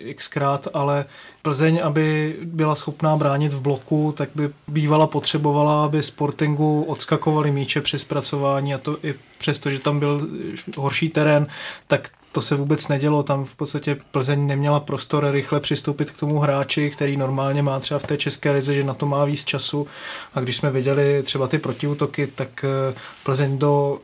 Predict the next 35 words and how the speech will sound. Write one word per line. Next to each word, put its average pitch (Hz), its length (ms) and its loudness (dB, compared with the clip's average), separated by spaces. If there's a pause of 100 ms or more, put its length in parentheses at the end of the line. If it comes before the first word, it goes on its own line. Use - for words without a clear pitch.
(140)
dalších 143 500 0
sezon 143 360 0
potřebuje 143 680 2
už 147 160 0
konečně 151 440 2
hráče, 143 400 2
který 143 260 -4
bude 143 180 0
schopný 147 400 -2
hrát 143 200 2
defenzivního 139 680 0
záložníka, 139 640 0
kterého 135 380 -4
momentálně 139 560 -2
prostě 143 320 -8
nemá 143 280 0
ani 147 180 0
v 143 60 -2
jednom 139 220 -2
z - 40 -6
těch - 220 -4 (340)
středových 147 540 0
hráčů, 147 580 2 (540)
protože 139 760 0 (160)
Vrba 143 300 2
třeba 151 280 0
zkoušel, 147 600 0
že 143 120 0
jo, 147 120 4
Živuliče, 143 640 2
ale 147 280 6
velice 139 340 0
rychle 147 280 0
ho 147 140 2
odepsal. 147 800 4